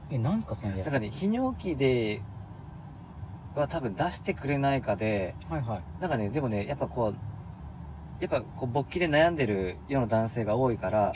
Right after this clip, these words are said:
Speaker 1: はい。
Speaker 2: なんかね、やぶ医者じゃないけど、そういう薬局があるんよ。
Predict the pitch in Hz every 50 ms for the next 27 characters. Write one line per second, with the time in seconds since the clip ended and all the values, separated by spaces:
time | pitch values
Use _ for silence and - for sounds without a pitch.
0 | - - 151 127 107 - - - - - - - - - - - - - - 196
1 | 190 - 233 208 - - 156 - - - - - - - - - - - - -
2 | - - - - - - - 123 127 139 143 175 202 208 214 196 - 220 208 190
3 | 208 196 202 202 202 185 - 120 107 208 202 95 101 - - 180 185 190 196 196
4 | 196 190 190 165 156 151 - - 165 143 151 139 127 135 135 120 104 90 82 78